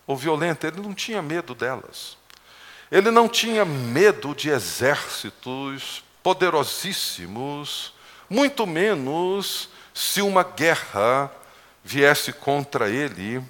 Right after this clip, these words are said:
com esses inimigos E ele chega ao limite de dizer: "Se os meus pais me rejeitarem, se meus pais me abandonarem, ainda assim,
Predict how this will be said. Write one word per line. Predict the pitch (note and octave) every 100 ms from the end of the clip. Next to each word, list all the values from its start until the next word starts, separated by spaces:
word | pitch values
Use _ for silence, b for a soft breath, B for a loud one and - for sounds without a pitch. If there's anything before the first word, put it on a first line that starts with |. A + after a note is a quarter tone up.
| - _ -
com | C#3+ D3
esses | D#3 - A#2+
inimigos | C3 A#2 G#2+ D3+ D3 A2 C3+ C#3+ - - B B B B B
E | A#2
ele | F3 G#3
chega | - - - B3+ A#3
ao | G#3
limite | F#3 F#3 D3 A#3 A#3+ -
de | D3 D#3+
dizer: | D3+ C3+ - C3+ F3 D3+ A2+
"Se | - - F3+
os | -
meus | F#3+ F3+ -
pais | - - G#3 G3 -
me | D3
rejeitarem, | A#2+ C#3+ B2+ G#2+ - G#2+ D3 A2 F#2 A2
se | - C#3
meus | C#3+ C3+
pais | - E3 E3 -
me | C3+ G3+ A#3
abandonarem, | D#3 C3 A#3 A3 C#3 A#2 C3 C#3 C#3+
ainda | D3+ D3 B3 C#4+ B3+
assim, | B3 - D#3 B2+